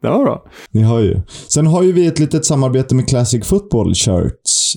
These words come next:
Speaker 2: Ni hittar länken, den är fastnålad i vår profil och finns även i våra höjdpunkt-stories på Instagram, eh, där ni kan få tio procent rabatt om ni klickar er via länken och handlar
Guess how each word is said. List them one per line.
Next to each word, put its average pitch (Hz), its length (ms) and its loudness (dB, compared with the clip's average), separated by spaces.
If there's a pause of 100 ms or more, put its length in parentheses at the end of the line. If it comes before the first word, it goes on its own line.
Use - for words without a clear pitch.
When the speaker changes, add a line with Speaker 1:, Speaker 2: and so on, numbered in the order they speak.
Speaker 2:
Ni 104 240 2
hittar 104 300 0
länken, 107 460 0
den 104 80 2
är 101 40 0
fastnålad 101 640 -2
i 104 140 2
vår 101 160 2
profil 123 600 0
och 92 160 -4
finns 95 260 0
även 87 360 2
i 87 120 2
våra 85 320 2
höjdpunkt-stories 98 1080 0
på 104 80 0
Instagram, 85 600 0 (180)
eh, 85 760 2
där 101 80 0
ni 104 100 0
kan 98 120 0
få 95 160 -2
tio 85 320 2
procent - 880 -2 (160)
rabatt 87 640 -2
om 90 220 2
ni 80 420 2 (260)
klickar 95 280 -2
er 85 160 0
via 82 260 2
länken 78 680 0 (260)
och 92 100 2
handlar 73 560 0